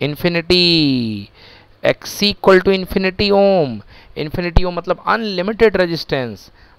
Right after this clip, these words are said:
unlimited resistance मतलब क्या रहेगा, Open path।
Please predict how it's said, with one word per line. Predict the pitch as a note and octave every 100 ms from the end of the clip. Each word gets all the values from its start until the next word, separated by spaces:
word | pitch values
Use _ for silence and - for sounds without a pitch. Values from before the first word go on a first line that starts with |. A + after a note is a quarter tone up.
| _
unlimited | F3 F3+ F3 F3 F#3 E3
resistance | D#3+ E3 - D#3 C#3+
मतलब | D3 D3+ -
क्या | D#3 D#3+
रहेगा, | F3 F#3 F3+ B2+ - - _
Open | E3+ F3 F#3 E3 -
path। | B2+ A2 G2+